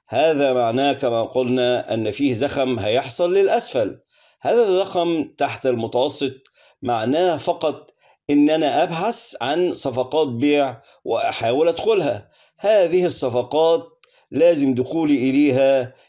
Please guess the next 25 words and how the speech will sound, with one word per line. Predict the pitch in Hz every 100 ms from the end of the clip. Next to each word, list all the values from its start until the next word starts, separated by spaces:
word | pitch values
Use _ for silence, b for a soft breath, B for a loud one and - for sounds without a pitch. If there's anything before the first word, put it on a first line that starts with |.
| -
يكون | 104 151 160 147
عن | 127 190
طريق | - 160 170 175 165 - 127
نماذج | 139 151 147 139 143
تديني | 127 110 135 147 143 127 107
إشارة | - 123 123 120 110 - b b
على | 95 107 110
البيع. | 107 101 107 156 143 113 85 82 _ b
يلا | - 233
بينا | 190 208 175
نراجع | 170 175 151
تاني | 139 165 160
بسرعة | - 165 175 214 180
معلوماتنا | 151 139 147 160 156 131
مع | 147 143
بعض | 139 151 127
على | 117 117
هذا | 139 120
الشرط. | - 101 92 - B B 180
رقم | 185 165
واحد | 180 165 143
عندي | 135 175 147 143
تقاطع | 101 123 117 147 147 143 110
للمتوسطات | 117 147 175 151 131 147 147 131 127 127 147 147 127
لأسفل، | 131 - 156 147